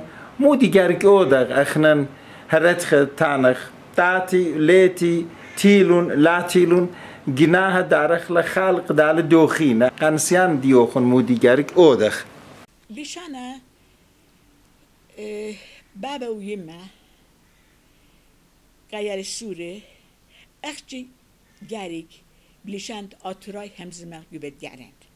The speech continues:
Speaker 2: عمرانن شبگنه اینا گوبتنزی چالشخ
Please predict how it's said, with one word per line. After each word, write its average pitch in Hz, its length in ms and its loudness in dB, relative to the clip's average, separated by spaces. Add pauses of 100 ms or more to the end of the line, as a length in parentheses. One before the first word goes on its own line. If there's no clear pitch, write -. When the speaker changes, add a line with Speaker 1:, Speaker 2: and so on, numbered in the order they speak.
(1080)
Speaker 2:
عمرانن 277 520 -12
شبگنه 185 880 -18 (500)
اینا 226 300 -12
گوبتنزی 196 1040 -16 (440)
چالشخ 226 760 -16